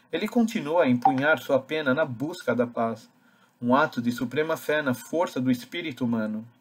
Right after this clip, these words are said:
Essa é uma alegoria à nossa triste e incerta situação. Mesmo o indivíduo, como Wessel, viu-se impelido a apoiar o uso da força militar norte-americana. Amartya Sen,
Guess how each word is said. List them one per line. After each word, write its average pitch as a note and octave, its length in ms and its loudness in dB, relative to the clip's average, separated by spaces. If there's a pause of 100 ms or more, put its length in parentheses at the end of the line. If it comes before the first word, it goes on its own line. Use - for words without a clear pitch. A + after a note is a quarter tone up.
(600)
Essa F#3 260 2
é E3+ 60 0
uma D3 100 0
alegoria C#3+ 640 4
à E3 180 4
nossa E3 360 -2
triste G#3 480 -4
e D#3+ 40 -8
incerta D3 480 0
situação. C3 720 0 (460)
Mesmo D#3+ 340 -4
o C3+ 40 2
indivíduo, C#3 600 -2
como B2 640 0
Wessel, B2+ 600 2 (400)
viu-se D#3 400 -2
impelido C#3+ 560 -2
a - 40 8
apoiar C#3+ 440 6
o C3 80 2
uso C3+ 320 0
da A#2 160 2
força B2+ 600 -2
militar C3 500 0
norte-americana. A#2 1000 -2 (1200)
Amartya B2+ 460 2
Sen, D3+ 420 -8